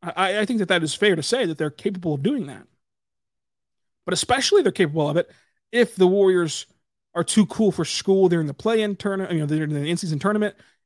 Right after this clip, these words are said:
if the Warriors are too cool for school, uh,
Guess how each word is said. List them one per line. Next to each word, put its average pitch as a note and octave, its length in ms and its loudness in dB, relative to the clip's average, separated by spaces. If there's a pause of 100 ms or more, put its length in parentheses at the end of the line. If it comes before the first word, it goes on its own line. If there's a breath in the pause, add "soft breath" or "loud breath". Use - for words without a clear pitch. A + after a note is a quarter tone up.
if G3+ 240 2
the F3 100 2
Warriors F3 400 0
are D3+ 60 -4
too F3+ 180 -4
cool F3 240 0
for E3 100 -8
school, D#3+ 640 -2 (380 soft breath)
uh, C#3+ 300 -6